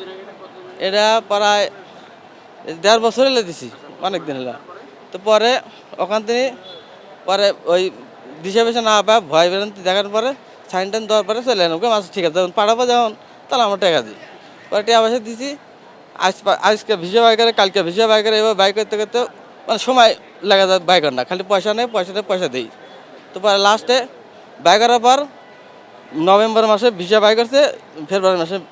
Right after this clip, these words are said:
মেয়াদ শেষ। তে বাই করার পর, হ্যাঁ, হ্যাঁ, কলিং, কলিং মানে ভিসা, ই ভিসা শুদ্ধ বাই করছে।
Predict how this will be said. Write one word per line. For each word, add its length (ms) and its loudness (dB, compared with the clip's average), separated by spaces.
মেয়াদ 240 -2
শেষ। 240 -6
তে 280 0
বাই 160 4
করার 200 2
পর, 160 0
হ্যাঁ, 180 -2
হ্যাঁ, 160 -2
কলিং, 360 2
কলিং 220 2
মানে 140 0
ভিসা, 360 2
ই 160 0
ভিসা 300 -2
শুদ্ধ 200 -4
বাই 180 2
করছে। 340 -6